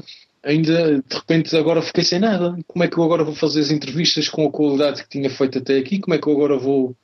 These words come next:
vou continuar? Porque isto, hum, o problema era, mais uma vez, há um problema e agora como é que eu vou encontrar uma solução para isto? E estava na Índia, são,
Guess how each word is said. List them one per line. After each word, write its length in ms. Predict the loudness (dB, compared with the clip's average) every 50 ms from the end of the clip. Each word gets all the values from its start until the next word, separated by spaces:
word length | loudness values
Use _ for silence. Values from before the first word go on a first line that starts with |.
| _ _ _ _ _ _ _ _ _ _ -6
vou 140 | -4 -2
continuar? 680 | 0 -2 0 0 0 0 0 2 2 2 2 0 -2 -4
Porque 200 | -6 -8 -6 -4
isto, 320 | -4 -6 -8 -10 -6 -2
hum, 1120 | -2 -2 -2 -4 -8 -16 _ _ _ _ _ _ _ _ _ _ -4 -2 -2 0 0 0 0 0 0 -2 -4 -6 -8 -8 -6 -4
o 120 | -4 -4
problema 400 | -4 -4 -2 0 0 0 2 2
era, 280 | 2 2 2 2 0 0
mais 280 | 0 0 0 0 0 0
uma 120 | 0 0
vez, 220 | 0 0 0 0 0
há 60 | 0
um 100 | 0 -2
problema 520 | -2 -2 -2 0 0 0 0 0 0 0
e 80 | 0 2
agora 260 | 2 2 0 -2 -2
como 160 | -4 -4 -4
é 60 | -2 -2
que 100 | -2 -2
eu 40 |
vou 100 | -2 -2
encontrar 300 | -2 -2 -2 0 0 0
uma 120 | 0 0 -2
solução 340 | -4 -6 -4 -2 -2 -2 0
para 140 | 0 0
isto? 340 | 0 0 -2 -4 -8 _ -10
E 140 | -6 -6 -4
estava 320 | -2 0 0 0 2 2
na 100 | 2 2
Índia, 300 | 2 2 2 2 2 0
são, 340 | 0 -2 -2 -4 -2 -4 -4